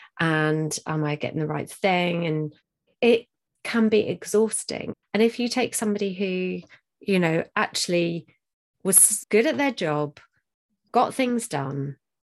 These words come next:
and then with the effects of that, even just keeping a house together or getting out of the house feels like such an uphill struggle,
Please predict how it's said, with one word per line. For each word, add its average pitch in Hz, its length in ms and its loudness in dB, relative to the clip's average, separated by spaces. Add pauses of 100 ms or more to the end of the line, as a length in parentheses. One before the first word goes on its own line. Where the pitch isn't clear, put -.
(140)
and 185 260 4
then 185 480 2 (480)
with 190 200 -4
the 190 80 2
effects - 380 0
of 185 120 -12
that, 156 400 0 (440)
even 185 400 -2
just - 540 -2 (540)
keeping 170 340 -2
a 165 60 -2
house 170 300 -4
together 147 420 -4
or 151 100 -4
getting 160 400 -4
out 147 220 -4
of - 40 -8
the 156 60 -8
house 139 640 -6 (400)
feels 160 460 2
like - 180 -2
such - 240 -10
an 156 60 -2
uphill 143 280 -6
struggle, - 600 -6